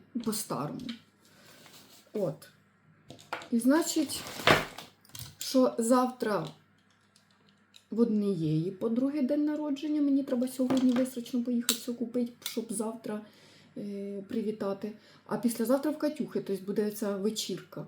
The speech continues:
Оця Катюха моя сусідка, а ця Катюха, що завтра день народження, я вас вже заплутала.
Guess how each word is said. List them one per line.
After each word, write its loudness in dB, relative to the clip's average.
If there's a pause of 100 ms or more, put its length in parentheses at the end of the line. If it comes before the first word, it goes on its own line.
(120)
Оця -6
Катюха -2
моя 2
сусідка, -8
а -10 (100)
ця -4
Катюха, -8
що -6
завтра 2
день 0
народження, -2
я 2
вас -2
вже -4
заплутала. -6